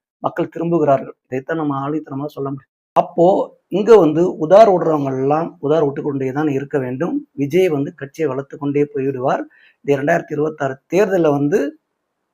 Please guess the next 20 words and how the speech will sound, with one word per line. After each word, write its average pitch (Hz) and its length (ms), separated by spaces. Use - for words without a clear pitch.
ஆட்சி 165 300
அமைப்பதற்கே 160 680
வாய்ப்பு 170 360
இருக்கும் 156 320
சூழ்நிலையை 233 520
உருவாக்கிடுவாரோன்ட்டு 170 960
நிறைய 147 240
பேர் 160 200
பயப்பட 151 300
ஆரம்பிக்கிறாங்க. 135 500
அந்த 139 220
அளவுக்கு 147 280
போய் 147 160
கொண்டு 135 220
இருக்கிறது. 143 380
அதை 147 200
தான் 160 240
நிதர்சனமான 147 640
உண்மை. 147 340
இப்போ 156 260